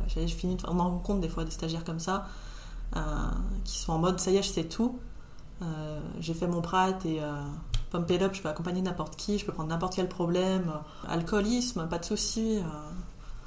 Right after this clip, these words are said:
ou, euh, les problèmes de poids, les T C A, les trucs comme ça, et sans aucun problème, et ils se remettent jamais en question, et ils sont flippants en fait. Parce que, euh, dans, c'est exactement cette ivresse de la réussite que tu décris, où il y a plus de remise en question,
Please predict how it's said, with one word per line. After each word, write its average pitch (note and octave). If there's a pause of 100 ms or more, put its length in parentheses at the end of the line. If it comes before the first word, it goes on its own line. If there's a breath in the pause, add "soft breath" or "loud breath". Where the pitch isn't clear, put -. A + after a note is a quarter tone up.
(500 loud breath)
ou, E3+
euh, D3 (240)
les E3
problèmes E3
de E3
poids, A3
les E3+
T F3
C G3
A, G3+
les F3+
trucs -
comme E3+
ça, E3+ (100)
et D#3+
sans E3+
aucun F3
problème, F#3+
et E3+
ils D#3+
se -
remettent D#3+
jamais F3+
en F#3+
question, G3+
et -
ils E3+
sont E3+
flippants G3+
en F#3+
fait. E3 (560 loud breath)
Parce E3
que, F3+
euh, D#3+ (220)
dans, E3+
c'est E3
exactement G3
cette -
ivresse G3+
de F#3
la F3
réussite E3+
que E3+
tu E3
décris, E3 (880 loud breath)
où F#3
il E3+
y E3
a E3
plus A3+
de F#3
remise F#3
en F3+
question, A3